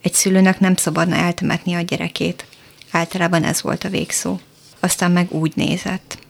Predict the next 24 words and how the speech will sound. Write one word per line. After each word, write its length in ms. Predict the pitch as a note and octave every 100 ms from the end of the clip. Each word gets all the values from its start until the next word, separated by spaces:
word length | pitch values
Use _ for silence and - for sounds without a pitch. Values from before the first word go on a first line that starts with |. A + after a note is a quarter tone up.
| _ _ _
Nyilván 380 | - G3 F#3 E3+
észrevette, 720 | E3+ - F3 F3+ F3 - F#3+ F#3+
hogy 100 | -
megfeketedett 800 | F3+ F#3 - F3 F3+ - F3+ F3
rajtam 340 | - E3+ E3+ F3+
az 120 | F3+
ezüstös 440 | F3 E3+ - -
szegély. 500 | E3+ - F3 F3+ F3+ - _ _ _ _ - _
Pedig 240 | - F#3+ F#3+
nem 160 | G3+
meséltem 520 | F#3 F3+ F3+ F3 F3+
el 140 | F3 F3
neki, 360 | F3 - F#3+ G3 -
hogy 140 | - -
ha 80 |
éjszaka 440 | F#3 F#3 - F#3 F3+
forgulódok, 840 | - F3+ F3+ F#3 F#3 F#3+ G3+ G3+ - -
és 140 | - -
a 60 |
hajam 320 | E3+ F3+ F3+
a 40 | F3
nyakam 380 | F3 F3 F3 F3+
köré 220 | F3 E3+
tekeredik, 720 | - F3+ F#3 F#3 F#3 G3